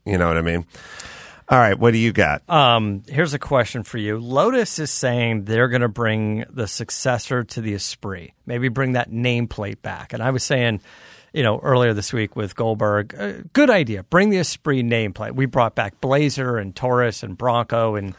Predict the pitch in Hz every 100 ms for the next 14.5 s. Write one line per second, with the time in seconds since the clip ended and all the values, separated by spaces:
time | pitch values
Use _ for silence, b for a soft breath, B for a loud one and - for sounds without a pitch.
0 | b b b b 117 101 85 131 160 147
1 | - 131 123 123 117 135 120 107 - 131
2 | 110 113 123 123 131 139 135 123 - 127
3 | 120 113 104 113 - 135 110 113 123 147
4 | 160 - 107 95 104 95 92 _ - 147
5 | 135 101 82 82 B B B B - 156
6 | 135 139 165 254 262 196 123 113 110 107
7 | 107 104 - 135 117 135 143 120 110 127
8 | 131 123 - - - - 117 - - _
9 | _ _ _ - 135 117 123 113 110 123
10 | - - - 123 110 104 - 120 113 95
11 | - 123 110 95 _ _ _ _ _ 220
12 | 214 233 190 143 135 131 131 131 - 123
13 | 123 113 110 107 95 113 104 101 98 98
14 | 98 110 104 98